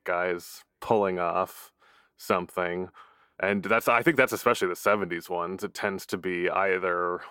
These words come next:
I mean, it's either the hopelessness of the seventies where everyone gets gunned down, or it's a bad guy winning 'cause he's outsmarts everybody.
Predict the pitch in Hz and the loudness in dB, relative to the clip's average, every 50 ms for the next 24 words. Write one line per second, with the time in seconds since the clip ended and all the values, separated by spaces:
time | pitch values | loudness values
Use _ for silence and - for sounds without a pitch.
0 | - - - - 123 135 143 147 143 135 127 - 123 117 117 117 104 104 - - | -18 -12 -4 0 2 4 4 6 6 4 6 6 4 4 6 4 4 4 4 4
1 | 110 104 - 107 98 - 107 92 - 90 76 90 - - 92 85 80 87 82 85 | 4 4 4 2 2 2 2 -2 -2 -2 -4 -4 -2 0 -2 -2 -2 -4 -6 -4
2 | 85 82 - 90 87 87 87 85 87 85 82 82 80 85 80 - - 87 82 82 | -4 -4 -2 -2 0 0 0 -2 -2 -4 -4 -4 -4 -6 -6 -4 -6 -6 -6 -6
3 | - 87 80 80 80 82 85 87 - _ _ _ _ _ - 107 107 101 92 87 | -6 -6 -6 -4 -6 -6 -8 -8 -12 _ _ _ _ _ 2 4 4 4 4 4
4 | 87 87 87 - _ _ _ _ _ _ - 90 92 90 - - - - _ _ | 2 2 0 -4 _ _ _ _ _ _ -2 0 0 -2 -2 -8 -20 -20 _ _
5 | - 90 90 - 92 90 90 87 87 85 90 87 85 82 85 90 98 107 98 82 | -6 -4 -4 -2 -2 -2 -2 -2 -2 -2 -2 -2 -2 -2 -2 0 0 0 -2 -2
6 | 80 82 80 - 90 78 87 85 80 - - - - 95 90 - - - 95 95 | -4 -6 -6 -6 -6 -6 -6 -10 -12 -14 -12 -8 -4 -4 -4 -6 -8 -6 -4 -2
7 | 113 127 - - - - - - - - - - - - - | -2 -4 -4 -8 -12 -12 -12 -12 -12 -12 -12 -12 -12 -14 -14